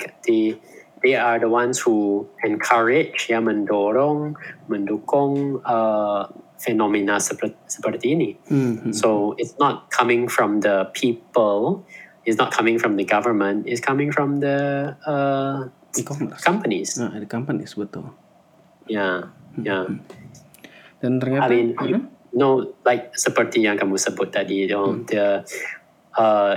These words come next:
Speaker 1: in two thousand and twelve, the pemerintah, uh, you know,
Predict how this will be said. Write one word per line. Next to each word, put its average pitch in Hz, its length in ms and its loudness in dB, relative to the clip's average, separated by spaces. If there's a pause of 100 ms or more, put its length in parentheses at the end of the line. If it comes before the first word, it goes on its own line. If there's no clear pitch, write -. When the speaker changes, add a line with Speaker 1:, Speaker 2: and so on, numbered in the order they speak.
Speaker 1:
in 107 100 0
two 113 140 0
thousand 101 320 2
and 90 80 -2
twelve, 147 480 2 (160)
the 104 560 2 (160)
pemerintah, 104 880 -4
uh, 104 560 -2
you 107 80 -12
know, 104 240 -8